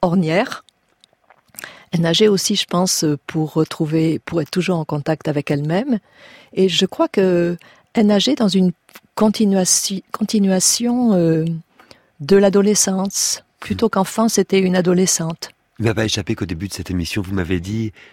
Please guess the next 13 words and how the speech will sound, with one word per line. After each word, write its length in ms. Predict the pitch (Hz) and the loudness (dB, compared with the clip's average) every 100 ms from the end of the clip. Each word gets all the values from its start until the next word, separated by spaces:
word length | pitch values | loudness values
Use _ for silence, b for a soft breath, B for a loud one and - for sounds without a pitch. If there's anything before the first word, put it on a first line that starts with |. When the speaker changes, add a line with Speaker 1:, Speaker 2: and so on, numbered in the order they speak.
| - | -6
Speaker 2:
Je 120 | 92 | -2
nage, 460 | 87 87 92 85 85 B - | 0 -2 -4 -8 -12 B -6
j'aime 280 | 92 98 95 | -2 0 2
nager 340 | 95 92 95 | 0 0 -2
aussi. » 260 | 87 107 101 | -4 -6 -8
Qu'est-ce 140 | 110 | -8
que 60 | 113 | -6
vous 120 | 95 | -4
ressentez, 540 | 92 92 92 85 98 95 B B | -2 -2 -6 -6 -8 -8 B B
Chantal, 340 | - 92 98 | -6 -4 -2
lorsque 260 | 95 87 - | -4 -4 -8
votre 280 | 87 82 90 | -8 -8 -8
corps, 360 | - 123 113 | -4 -4 -6